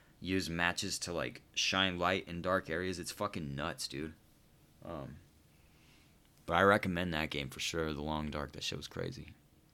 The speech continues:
I don't know, dude. Yeah, I've been playing fucking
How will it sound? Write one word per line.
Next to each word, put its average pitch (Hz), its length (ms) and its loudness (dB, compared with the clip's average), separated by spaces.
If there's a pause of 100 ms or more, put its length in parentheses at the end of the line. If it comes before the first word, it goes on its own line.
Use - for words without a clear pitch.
(500)
I 135 140 12
don't 104 80 10
know, 90 140 2
dude. 95 340 2 (1040)
Yeah, 71 260 0
I've 67 80 -4
been 95 140 -2
playing 95 220 -2
fucking 82 500 -6